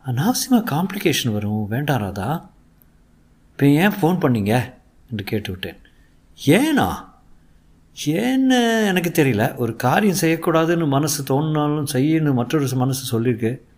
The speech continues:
அதனால தான்." "நான் வந்து உங்களை பார்க்கலாங்களா?" "கூடாது." "ம், வரேன், வருவேன்." "No."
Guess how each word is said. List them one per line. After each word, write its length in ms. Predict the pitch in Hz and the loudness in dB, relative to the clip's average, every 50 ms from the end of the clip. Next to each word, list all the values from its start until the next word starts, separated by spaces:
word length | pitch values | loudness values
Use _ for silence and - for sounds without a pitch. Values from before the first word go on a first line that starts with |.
| _ _ _ - | _ _ _ -6
அதனால 300 | - 139 151 151 131 117 | -4 -2 0 0 0 0
தான்." 300 | 110 - 98 101 98 - - _ _ _ _ _ _ _ _ _ - _ _ _ _ _ _ _ _ | -2 -4 -6 -8 -8 -10 -18 _ _ _ _ _ _ _ _ _ -20 _ _ _ _ _ _ _ _
"நான் 140 | 113 113 117 | 0 2 2
வந்து 200 | 123 131 160 165 | 2 2 2 2
உங்களை 200 | 139 123 113 107 | 2 2 0 2
பார்க்கலாங்களா?" 680 | 117 127 147 147 165 147 123 101 95 95 104 101 - - - _ _ _ _ | 2 2 2 4 2 0 2 0 0 -2 -4 -4 -6 -10 -18 _ _ _ _
"கூடாது." 760 | - 160 135 120 113 101 92 98 104 120 139 - - - - _ _ _ _ _ _ _ _ _ _ _ _ _ _ _ _ _ | -2 -2 0 0 0 -2 -2 -2 -2 -2 -2 -4 -6 -12 -20 _ _ _ _ _ _ _ _ _ _ _ _ _ _ _ _ _
"ம், 280 | - 127 120 120 113 110 | -2 0 0 2 2 4
வரேன், 240 | 120 127 139 131 - - - - - - - - - - | 4 4 2 0 -4 -8 -14 -18 -20 -20 -20 -20 2 4
வருவேன்." 500 | 127 127 160 156 147 120 - - - - - _ _ | 6 6 6 6 2 0 -2 -8 -14 -20 -20 _ _
"No." 460 | 143 147 170 175 180 180 190 220 262 | 4 6 6 6 6 4 4 2 2